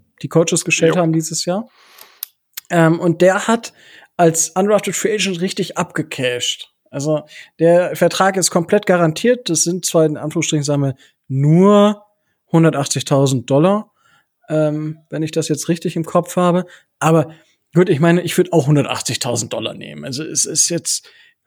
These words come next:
Speaker 1: schönes Geld, sag ich mal. Ähm, ja, warum, warum war der so beliebt, Jan?
Speaker 2: Äh,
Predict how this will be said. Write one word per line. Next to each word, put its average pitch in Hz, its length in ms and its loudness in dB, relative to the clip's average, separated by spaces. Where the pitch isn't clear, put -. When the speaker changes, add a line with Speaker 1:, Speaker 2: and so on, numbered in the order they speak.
Speaker 1:
schönes 240 440 0
Geld, 202 320 0
sag 240 160 -2
ich 247 160 -8
mal. 269 300 -10
Ähm, 185 300 0
ja, 151 540 0
warum, 202 420 0
warum 220 240 2
war 214 100 4
der 190 120 2
so 175 100 0
beliebt, 170 340 -4
Jan? 117 280 -6
Speaker 2:
Äh, 120 220 0